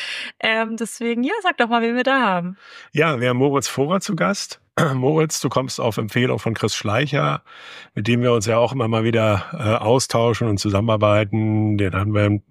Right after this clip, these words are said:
Speaker 2: Folge sechsundfünfzig, äh, bei uns mal im Podcast gehabt.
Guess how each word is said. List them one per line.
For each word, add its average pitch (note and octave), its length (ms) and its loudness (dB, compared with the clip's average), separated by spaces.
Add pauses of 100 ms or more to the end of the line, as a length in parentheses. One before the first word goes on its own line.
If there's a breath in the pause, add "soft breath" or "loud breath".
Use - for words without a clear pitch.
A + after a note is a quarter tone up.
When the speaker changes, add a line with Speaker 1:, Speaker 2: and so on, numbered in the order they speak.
(120)
Speaker 2:
Folge A#2+ 380 0
sechsundfünfzig, A#2 1000 0
äh, A2+ 240 2
bei G#2+ 120 0
uns A#2+ 200 0
mal G#2 120 0
im G2+ 60 0
Podcast - 460 -4
gehabt. - 380 -2